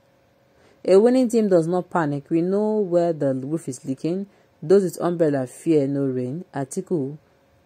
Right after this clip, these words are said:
articulate article makes sense rather than noise. The cacophony of Bala Blue to Naira Blue cannot sway the votes of the right-thinking Nigerians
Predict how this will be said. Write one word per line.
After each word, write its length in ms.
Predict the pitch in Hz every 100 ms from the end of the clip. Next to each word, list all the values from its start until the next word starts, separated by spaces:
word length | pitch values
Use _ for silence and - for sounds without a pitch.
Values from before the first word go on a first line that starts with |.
| _ -
articulate 580 | 147 156 160 175 196 -
article 380 | 143 170 165 147
makes 220 | 160 156
sense 320 | - 143 143
rather 160 | 143 143
than 260 | 131 127
noise. 360 | 151 180 165 -
The 100 | 143
cacophony 640 | 139 - 185 - 170 147
of 320 | - 139 123 139
Bala 260 | 156 165
Blue 440 | 147 147 135 135 156
to 100 | -
Naira 400 | 139 143 151 151
Blue 300 | 135 135 135 - _ - _ -
cannot 320 | 143 151 160
sway 280 | - 151 143
the 100 | 127
votes 260 | 147 143
of 140 | 135 127
the 100 | 131
right-thinking 560 | 143 143 143 135 139
Nigerians 680 | 131 123 131 123 120 123